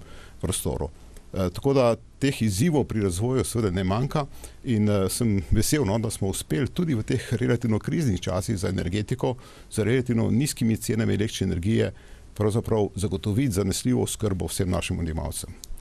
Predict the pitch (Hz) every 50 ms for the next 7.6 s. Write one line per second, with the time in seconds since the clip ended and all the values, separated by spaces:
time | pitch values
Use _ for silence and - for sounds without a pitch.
0 | - - - - - - - 123 139 - - - 165 151 - - 147 151 156 135
1 | 123 110 - - 127 131 107 92 82 95 95 - - - 147 160 - - - -
2 | - 113 104 95 104 98 90 90 85 80 85 95 107 107 - 147 139 - - 135
3 | 123 139 135 131 127 123 - 123 - 120 - - 123 120 120 113 107 107 - -
4 | - - - - - - - - 101 95 95 98 117 127 123 135 117 - - 110
5 | 107 98 107 95 - 120 113 107 - 92 85 87 98 120 143 156 151 135 120 127
6 | 123 127 135 - - - - - 107 110 117 - - 117 - - 117 - - -
7 | 107 - - 107 98 82 - 95 92 98 107 104